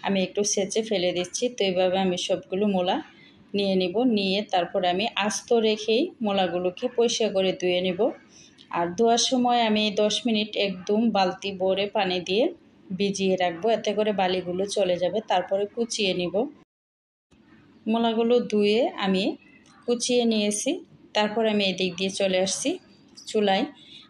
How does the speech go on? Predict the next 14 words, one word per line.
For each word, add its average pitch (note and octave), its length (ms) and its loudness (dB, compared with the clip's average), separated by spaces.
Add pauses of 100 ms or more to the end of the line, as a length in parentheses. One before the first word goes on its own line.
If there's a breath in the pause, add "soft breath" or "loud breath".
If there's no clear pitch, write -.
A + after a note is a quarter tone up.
(100)
এসে A3+ 220 -2
একটা A#3 180 -2
পাতিল G#3+ 380 0
বসিয়ে G#3 400 0
দিলাম। F#3+ 300 0 (400)
যেহেতু B3+ 320 0
দুই A3 220 2
আটি G#3 240 0
নিয়েছি, G3+ 440 0
তো - 80 -2 (140)
সেহেতু G#3 400 0
আমার F#3 180 0
একটু F#3 200 -4
বড় F3+ 200 4